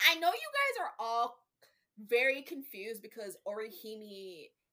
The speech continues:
is the sunshine girl and she has a big ass breast,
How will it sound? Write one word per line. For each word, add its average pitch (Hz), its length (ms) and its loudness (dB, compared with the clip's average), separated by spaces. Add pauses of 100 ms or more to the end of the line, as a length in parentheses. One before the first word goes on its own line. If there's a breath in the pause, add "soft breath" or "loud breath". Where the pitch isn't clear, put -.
(140)
is 220 320 0
the 208 100 -12
sunshine 220 800 -4
girl 233 360 -4
and 196 120 -12
she 208 100 -16
has 185 120 -16
a 180 40 -18 (160)
big 190 160 -10
ass 175 240 -6
breast, 185 560 -6